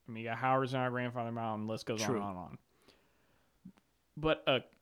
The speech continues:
Speaker 1: I mean, South Georgia, there's not a lot to look at, but, uh,
Speaker 2: Shout out
Speaker 1: a,
Speaker 2: Statesboro.
Speaker 1: a,
Speaker 2: Just a terrible
Speaker 1: a
Speaker 2: place.
Speaker 1: creek?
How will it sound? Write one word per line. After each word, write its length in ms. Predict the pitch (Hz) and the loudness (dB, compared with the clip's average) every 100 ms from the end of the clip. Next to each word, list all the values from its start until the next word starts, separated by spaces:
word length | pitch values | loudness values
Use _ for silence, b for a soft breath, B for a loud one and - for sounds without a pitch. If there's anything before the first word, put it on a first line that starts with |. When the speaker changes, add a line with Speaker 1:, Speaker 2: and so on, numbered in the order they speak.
| _ 135 | _ 0
Speaker 1:
I 20 | |
mean, 220 | 135 117 | 0 0
South 400 | - - 196 185 | -4 -2 0 2
Georgia, 300 | 147 139 120 | 2 4 4
there's 260 | 117 123 151 | 2 0 2
not 160 | 123 | 2
a 40 | 113 | 4
lot 220 | 120 117 | 2 2
to 60 | |
look 280 | 110 117 113 | -2 -4 -2
at, 280 | 113 110 135 | 0 0 0
but, 160 | 110 - - - | 0 0 0 -2
uh, 80 | 107 | 2
Speaker 2:
Shout 200 | 151 147 | 8 10
out 180 | 131 | 10
Speaker 1:
a, 60 | - | 8
Speaker 2:
Statesboro. 520 | 131 113 117 113 110 - - | 2 4 4 4 2 -4 0
Speaker 1:
a, 80 | 147 | 2
Speaker 2:
Just 220 | 135 120 | 2 0
a 120 | 107 | -2
terrible 400 | - 156 139 104 | 2 6 8 6
Speaker 1:
a 40 | 101 | 2
Speaker 2:
place. 160 | 113 139 | 2 4
Speaker 1:
creek? 400 | 190 254 - | 4 2 -6